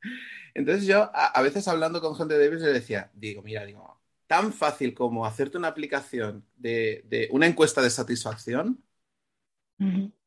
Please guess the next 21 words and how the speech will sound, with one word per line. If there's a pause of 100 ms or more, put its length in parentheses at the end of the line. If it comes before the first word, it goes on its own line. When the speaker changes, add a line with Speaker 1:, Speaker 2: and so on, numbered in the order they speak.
Speaker 1:
tan
fácil
como
una
tabla
<laughs>
donde
tienes, (160)
eh, (260)
persona,
pregunta
uno,
opinión,
pregunta
dos,
opinión,
pregunta
tres,
opinión".
Es
decir,